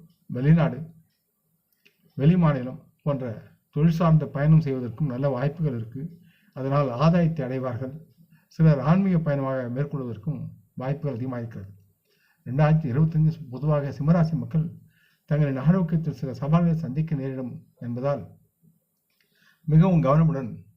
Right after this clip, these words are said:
தங்களின் மருத்துவரின் கண்காணிப்பு மற்றும் ஆலோசனையுடன் நீங்கள் செயல்படுவது அவசியமாகிறது என்பதை உணர்ந்து செயல்பட வேண்டும். ஆக இந்த பதிவை கேட்டு லைக் செய்து சப்ஸ்கிரைப் செய்து பகிரும் அன்பர்கள் யாவரும் வளமுடன் நலமாக தேக திரகாத்திராயில் ஆரோக்கியத்துடன் சகலவிதமான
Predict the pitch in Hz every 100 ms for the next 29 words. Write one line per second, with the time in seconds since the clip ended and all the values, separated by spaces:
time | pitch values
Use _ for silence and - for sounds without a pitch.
0 | _ _ - 139 139 110 123 170 170 190
1 | 160 135 147 156 160 147 120 120 113 156
2 | 156 139 135 110 - _ _ _ 131 127
3 | 117 113 156 160 135 139 127 131 165 156
4 | 135 123 117 110 120 143 143 113 - -
5 | 123 131 117 107 107 - - _ _ _
6 | _ - 135 156 139 110 127 165 180 160
7 | 156 131 143 - 143 139 - 117 - 147
8 | 143 131 123 120 117 113 147 139 113 113
9 | 123 120 - _ _ _ _ _ - 131
10 | 170 180 175 151 147 139 147 123 147 143
11 | 117 147 143 151 131 123 127 143 107 110
12 | 123 - - _ _ _ _ 139 156 208
13 | 202 180 170